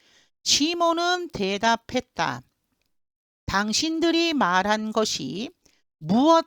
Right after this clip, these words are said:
하나 내 몸에 일어나지 않도록 나를 위해서 주님께 기도하여 주십시오. 자, 이십사 절의 말씀입니다.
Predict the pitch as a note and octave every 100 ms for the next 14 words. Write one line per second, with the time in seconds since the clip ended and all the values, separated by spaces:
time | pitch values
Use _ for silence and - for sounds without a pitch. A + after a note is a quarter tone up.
0 | - D#4 D#4 D#4 D4 G3 A#3+ B3+ A3+ F#3+
1 | G#3+ A3 A3+ A3+ - A3+ C#4+ C#4+ C4+ B3
2 | C4 - D#3+ E3+ - G3 F3+ F3+ - _
3 | _ _ _ _ _ D3+ F#3 G#3+ D#4 E4+
4 | C4 G#3 C4+ - F#3 E3+ G#3 E4 - -
5 | - G#3+ A3 G#3+ - F#3 F#3 - - A#3
6 | C4 B3+ B3+ B3+ B3 - F3+ F3+ - E3
7 | D#3+ D3 _ _ _ _ _ _ _ _
8 | - F#3 E3 G3 B3+ C4+ D#4 - - G3+
9 | A3+ C#4 D#4 E4 F#3+ F3+ - F3+ E3 D#3
10 | D3+ D3 G#3+